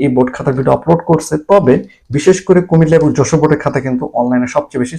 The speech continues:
ছড়িয়ে পড়েছে, যেমন রাজশাহী বোর্ড, ঢাকা বোর্ড এবং অন্যান্য ময়মনসিংহ বোর্ড, এই বোর্ড খাতাগুলো কিন্তু খুবই গোপনীয়তা বিষয় বা গোপন রয়েছে, কিন্তু এই দুই একটা বোর্ডের কিন্তু খাতা সবচেয়ে বেশি ভাইরাল হয়েছে। তো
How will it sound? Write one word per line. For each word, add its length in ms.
ছড়িয়ে 240
পড়েছে, 240
যেমন 220
রাজশাহী 300
বোর্ড, 140
ঢাকা 280
বোর্ড 160
এবং 120
অন্যান্য 300
ময়মনসিংহ 440
বোর্ড, 180
এই 120
বোর্ড 160
খাতাগুলো 420
কিন্তু 180
খুবই 200
গোপনীয়তা 460
বিষয় 180
বা 120
গোপন 220
রয়েছে, 320
কিন্তু 200
এই 220
দুই 180
একটা 140
বোর্ডের 240
কিন্তু 220
খাতা 200
সবচেয়ে 340
বেশি 180
ভাইরাল 240
হয়েছে। 180
তো 60